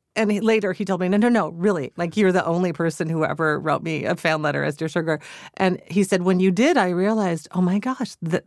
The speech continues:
she is Sugar." Because he had read my work and my essays and, and, and even my fiction, which is very emotional and, you know, open-hearted, I guess you would say.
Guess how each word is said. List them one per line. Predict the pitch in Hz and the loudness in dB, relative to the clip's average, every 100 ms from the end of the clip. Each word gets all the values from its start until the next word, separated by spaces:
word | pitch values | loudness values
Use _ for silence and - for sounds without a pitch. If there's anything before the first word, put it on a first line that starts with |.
| - | -10
she | - - 262 | -12 0 4
is | 311 175 | 4 2
Sugar." | - 349 - - _ _ _ _ | -2 -6 -6 -14 _ _ _ _
Because | 208 202 185 | 2 2 2
he | 170 | 0
had | 156 170 | 0 2
read | 180 175 | 2 2
my | 156 | -2
work | 147 143 123 - - | -2 -2 -4 -6 -2
and | 147 139 | 0 0
my | 165 - | -4 -2
essays | 190 180 170 160 151 | -2 0 0 0 0
and, | 151 143 - | 0 -2 -2
and, | 160 143 - - - | -2 -2 -4 -8 -4
and | 170 160 | 0 2
even | 165 160 | 2 2
my | 160 | 2
fiction, | - 262 - 190 175 180 | 0 -2 0 0 2 -2
which | 170 | -2
is | 170 151 | -2 -2
very | 147 139 147 | 0 0 2
emotional | 151 180 185 - 160 156 143 | 2 2 2 0 -2 0 0
and, | 135 | -2
you | 151 | -2
know, | 139 - | -4 -2
open-hearted, | 165 165 170 143 156 156 147 | -2 0 -2 0 0 2 0
I | 143 | -2
guess | 170 160 165 | -4 -6 -4
you | |
would | 156 160 | -4 -4
say. | - 160 | -2 -4